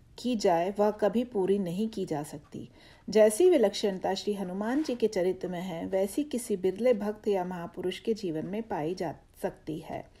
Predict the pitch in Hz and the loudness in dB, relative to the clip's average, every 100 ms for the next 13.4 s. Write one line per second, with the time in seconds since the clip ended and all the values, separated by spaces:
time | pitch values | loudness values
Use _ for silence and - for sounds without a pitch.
0 | - - - - - 240 247 233 302 381 | -20 -20 -20 -20 -6 0 4 4 4 2
1 | 320 285 214 180 196 233 202 190 196 196 | 0 0 -2 -2 -2 -4 -6 -6 -2 0
2 | 226 214 170 185 196 220 220 170 156 175 | 0 -2 -6 -4 -4 -4 -6 -6 -6 -8
3 | 160 180 165 151 - 160 - 190 - - | -10 -10 -10 -10 -10 -12 -14 -18 -20 -20
4 | - - - - - 214 220 254 302 302 | -20 -20 -20 -16 2 6 6 6 2 0
5 | 262 240 175 190 233 233 202 175 170 180 | -2 -2 0 0 0 -2 -2 -2 -2 -4
6 | 175 165 175 156 156 156 170 202 - - | -6 -6 -4 -4 -4 -6 -6 -10 -12 -6
7 | - 247 254 233 220 208 220 240 240 226 | -4 2 2 2 0 -2 0 0 0 -2
8 | 208 - 196 202 202 190 180 190 - 185 | -6 -8 -4 -2 0 -2 -2 -2 2 2
9 | 214 240 190 170 196 226 240 208 175 175 | 2 0 -4 -4 0 0 2 0 -4 -8
10 | 180 170 190 208 196 185 - 202 240 254 | -6 -4 -6 -4 -4 -6 -6 -4 2 4
11 | 233 180 165 - 202 196 180 - 214 185 | 4 0 -4 -8 -2 -2 -2 -4 -4 -2
12 | 170 180 202 202 196 165 - 170 - 165 | -2 0 0 0 -2 -2 -4 -6 -4 -8
13 | - - 175 170 | -8 -10 -6 -8